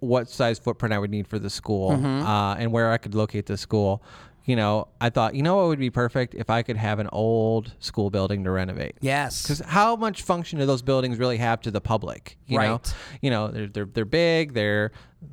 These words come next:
Speaker 1: open, they're empty, they're kinda warehouses, or they're divided up into classrooms. And so I called up Columbus City Schools and, you know, just on a whim, and I said, "Do you have any empty buildings?" And they said, "Yes." I said, "Well, do you rent them or sell them?" And they said, "Well, yes, we do both, but we primarily lease them."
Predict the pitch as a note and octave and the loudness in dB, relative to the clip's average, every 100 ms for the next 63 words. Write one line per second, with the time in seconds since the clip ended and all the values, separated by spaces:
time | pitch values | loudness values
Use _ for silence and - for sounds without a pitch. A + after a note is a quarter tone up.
0 | - - C3+ C#3 C#3 C3 B2+ G#2 A#2+ C#3 | -12 0 0 2 0 0 0 0 0 0
1 | C3+ A#2+ - D3 A2+ A2+ A#2 A#2 B2 A2 | 0 0 0 -2 0 2 2 2 0 2
2 | G#2+ A2 G#2 G2 G2+ - G#2+ G#2+ A2+ A2 | 2 4 2 2 -2 -10 -4 0 2 2
3 | G#2+ G#2 G2+ F#2+ F#2 F#2+ F#2+ - - - | 0 -2 -2 -2 -2 -4 -8 -10 -18 -18
4 | - A#2+ D#3 C3+ - D#3+ F3 - C#3+ C3 | -4 0 2 2 2 2 0 0 -2 -2
5 | B2+ A2+ - F#2+ F#2+ G2 - - G#2+ G#2 | -4 -6 -4 -2 0 0 -2 -6 -4 -4
6 | G#2 - A#2+ G2+ G#2 G#2 - C#3 A#2 A2 | -6 -6 -2 0 -2 -2 -2 0 0 0
7 | G2+ F#2 G2+ A2 G#2+ G2+ A2+ F#2+ A2+ B2 | -2 -6 -4 -2 0 -2 -6 -6 -4 -4
8 | C3 E2+ B2 - A#2 G2+ G#2+ G#2+ G2+ B2 | -4 -8 -14 -14 -8 -6 -4 -4 -2 0
9 | C#3+ - G#2 G2+ G#2 G2+ G2+ G2+ G#2+ G2 | -2 -4 -8 -4 -2 0 -2 0 0 0
10 | G2+ A2 G#2 G#2+ D3+ A2+ G2+ G#2 G#2+ G#2 | 0 -2 0 0 -2 -2 -4 -4 -4 -2
11 | G2+ G#2+ G#2+ G#2 A2+ G#2+ G#2+ A#2 B2 G#2 | 0 0 -2 -4 -4 -4 -2 0 0 -2
12 | - F2+ - A2+ - G#2+ G2+ G2+ G#2+ C3 | -6 -6 -4 -6 -4 -2 0 0 0 -2
13 | - G2+ | -4 -4